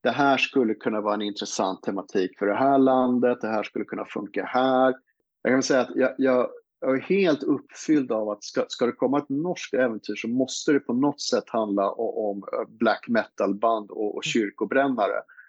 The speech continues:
Speaker 1: Det är liksom, det, det var, det var, it was a given i mitt huvud. Men s-, som, som alla, vad Mike, Mike Tyson brukar säga att "Everybody's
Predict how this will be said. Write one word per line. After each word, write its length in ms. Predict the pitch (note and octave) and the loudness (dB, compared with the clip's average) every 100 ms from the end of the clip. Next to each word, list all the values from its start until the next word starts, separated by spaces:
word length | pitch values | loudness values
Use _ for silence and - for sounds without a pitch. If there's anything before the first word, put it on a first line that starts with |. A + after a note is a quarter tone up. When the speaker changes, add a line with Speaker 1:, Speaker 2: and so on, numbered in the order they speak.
| _ _ | _ _
Speaker 1:
Det 60 | C3 | -2
är 60 | A#2 | 0
liksom, 260 | B2 A2+ | 2 2
det, 200 | A#2+ A#2 | 4 4
det 180 | C3+ B2 | 4 2
var, 240 | A2 - - | 4 0 0
det 140 | C3+ | 0
var, 140 | B2+ - | 0 0
it 160 | C#3 C3+ | 0 2
was 140 | A#2 | 0
a 40 | |
given 480 | A#2 A#2+ C3 G#2 F#2+ - - _ E3+ - | 0 0 0 0 -10 -14 -18 _ -12 0
i 120 | D#3+ | 2
mitt 320 | D#3 F3+ - | 4 2 2
huvud. 240 | A#2+ G2 - - _ - | 0 0 -6 -10 _ -2
Men 300 | C#3+ C3+ C3 | 2 2 2
s-, 1120 | - _ _ _ - _ _ _ - - - | -2 _ _ _ -20 _ _ _ -10 -8 -4
som, 200 | D3 C3 | -4 -2
som 200 | - C#3 | -2 -2
alla, 720 | D#3 D#3 D3 E3+ E3+ D#3 D3 C#3+ _ _ _ _ _ _ - | 2 4 6 6 6 4 4 0 _ _ _ _ _ _ 0
vad 180 | C3+ C#3 | 4 6
Mike, 280 | D3 D3 | 4 4
Mike 180 | D3 C#3+ | 2 2
Tyson 440 | - D#3+ D#3 - B2+ | 2 2 2 0 0
brukar 240 | B2 A#2 | 0 0
säga 240 | - A2+ | 0 -2
att 140 | A2 - | -4 -2
"Everybody's 600 | D3 D3 C3+ C3+ B2 | 2 2 4 2 0